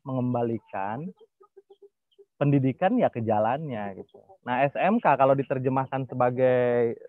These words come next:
sarana bagi calon-calon tukang, saya pikir justru yang harus diberikan atau ditawarkan di dalam S M K sendiri adalah sisi kemanusiaannya gitu. Sisi kebudayaannya yang harus di, karena sehebat apapun skill seseorang,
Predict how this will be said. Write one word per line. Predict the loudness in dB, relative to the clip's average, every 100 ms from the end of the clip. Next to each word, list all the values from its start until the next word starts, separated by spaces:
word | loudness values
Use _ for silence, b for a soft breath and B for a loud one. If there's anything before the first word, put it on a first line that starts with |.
| -20 2
sarana | 4 6 4 4
bagi | 2 0 0
calon-calon | 0 0 0 -2 -2 -2
tukang, | -2 -2 -4 -4
saya | -6 -6
pikir | -6 -6 -6 -4
justru | -4 -4 -6
yang | -4 -2 -2
harus | -4 -6
diberikan | -8 -8 -12 -20 -20 -20 -4 4 4 4 2 0 2
atau | 0 -2
ditawarkan | -2 2 4 4 2 -2
di | 0
dalam | 2 2 0
S | -4
M | -6 -4
K | -4 -4
sendiri | -4 -2 -2
adalah | -2 -2 -4
sisi | -10 -20
kemanusiaannya | -16 -12 -8 -8 -6 -4 -4 -8 _ _ _ -20
gitu. | -20 -16
Sisi | -14
kebudayaannya | -8 -6 -2 -2 -2 -4 -12 -16
yang | -16 -18
harus | -20 _ -20 -18
di, | -18 -18 _
karena | -6 -2 -2 -2 _ _ _ _ _ _ _
sehebat | 0 2 6 4 4
apapun | 0 2 0 0 -4 -8 -6
skill | 2 4 4
seseorang, | 0 -2 2 4 2 -2